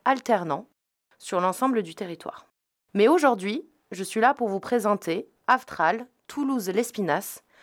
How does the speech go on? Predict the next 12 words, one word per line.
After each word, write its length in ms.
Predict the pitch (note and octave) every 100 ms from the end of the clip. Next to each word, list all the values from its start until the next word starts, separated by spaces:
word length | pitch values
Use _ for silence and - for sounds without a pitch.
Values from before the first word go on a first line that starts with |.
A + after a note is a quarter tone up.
| _ -
votre 220 | F3+ -
organisme 460 | C4 B3+ C4 - G3+
de 100 | F3+
formation 500 | B3+ A#3 F#3+ - C4
de 100 | F3
proximité. 680 | - A3+ - A#3 - C#3+ - - _ _ _ _ _ -
Aftral 400 | C4 - E4+ F4
Toulouse-Lespinasse, 960 | C#4+ C#4+ A#3+ A#3+ - A#3+ A#3 D4+ - -
c'est 240 | - B3
deux 220 | G3 B3+ C#4
cents 240 | C#4+ B3+
apprentis. 640 | A#3+ - G#3+ - B2+ -